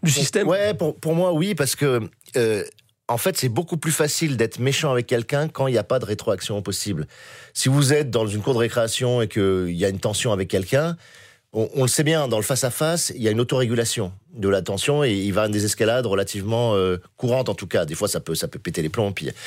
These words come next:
Speaker 1: alors que si c'est sur le réseau, finalement, c'est extrêmement facile d'harceler quelqu'un.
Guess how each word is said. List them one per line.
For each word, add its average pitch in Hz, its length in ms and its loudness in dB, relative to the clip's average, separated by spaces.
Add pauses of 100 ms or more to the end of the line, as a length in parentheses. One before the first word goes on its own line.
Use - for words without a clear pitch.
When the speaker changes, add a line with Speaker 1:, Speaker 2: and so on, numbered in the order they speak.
(460)
Speaker 1:
alors 117 200 4
que 131 140 0
si - 100 0
c'est 170 160 2
sur 143 100 2
le 123 60 4
réseau, 165 480 2
finalement, 131 320 0
c'est 139 120 0
extrêmement 120 300 0
facile 151 460 0
d'harceler 110 360 0
quelqu'un. 117 500 0